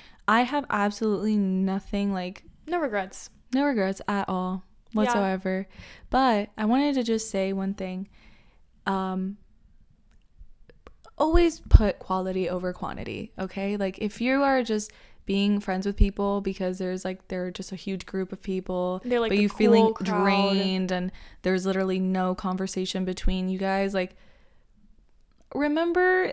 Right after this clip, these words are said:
Speaker 1: I, I just, my advice is always search for those people that you feel like yourself with, and you
Speaker 2: And
Speaker 1: always
Speaker 2: safe
Speaker 1: feel
Speaker 2: with.
Speaker 1: happy and, like,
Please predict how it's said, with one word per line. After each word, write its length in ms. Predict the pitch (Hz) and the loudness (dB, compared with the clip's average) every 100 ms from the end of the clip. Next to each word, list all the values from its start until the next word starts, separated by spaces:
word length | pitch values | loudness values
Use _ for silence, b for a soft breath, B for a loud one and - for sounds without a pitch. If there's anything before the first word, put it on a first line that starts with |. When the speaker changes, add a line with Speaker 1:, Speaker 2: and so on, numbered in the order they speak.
| - | -2
Speaker 1:
I, 180 | 285 302 - | -2 -2 -4
I 180 | 302 320 | -2 0
just, 220 | 370 - | 0 2
my 100 | 262 | 2
advice 360 | 254 220 233 233 | 4 2 0 -2
is 80 | |
always 360 | 247 254 311 311 | -4 -2 0 0
search 280 | 240 233 - | -2 -2 -2
for 120 | 214 | -2
those 200 | 196 202 | -2 -2
people 320 | - 190 196 | -6 -6 -4
that 120 | 190 | -2
you 140 | 175 196 | -2 -4
feel 640 | - - 190 185 180 180 - | -6 -4 0 2 4 2 -2
like 200 | 185 180 | -6 -8
yourself 400 | 185 - - - | -8 -8 -8 -10
with, 220 | - - - b b b | -12 -14 -20 b b b
and 80 | 196 | -4
you 60 | 190 | -2
Speaker 2:
And 60 | |
Speaker 1:
always 280 | 208 226 226 | 2 2 2
Speaker 2:
safe 80 | - 220 | 0 2
Speaker 1:
feel 160 | 208 208 | 2 0
Speaker 2:
with. 140 | 196 | -2
Speaker 1:
happy 520 | 185 180 - 190 190 | 0 0 0 -4 -2
and, 160 | 196 190 | -2 -4
like, 200 | 180 | -4